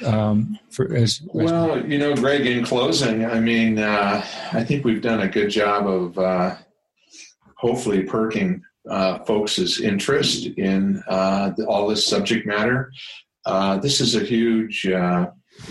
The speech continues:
Speaker 2: subject matter, and, and it's just, it's, it's just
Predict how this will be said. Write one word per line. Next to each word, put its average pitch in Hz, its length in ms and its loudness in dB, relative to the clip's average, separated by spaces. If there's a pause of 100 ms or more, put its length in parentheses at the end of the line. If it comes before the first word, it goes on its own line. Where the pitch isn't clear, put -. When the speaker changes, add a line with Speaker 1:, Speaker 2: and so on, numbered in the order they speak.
Speaker 2:
subject - 500 0
matter, 90 560 0
and, 95 360 0
and 95 240 0
it's 90 160 0
just, - 420 -2
it's, - 300 0
it's - 380 -2
just - 420 -2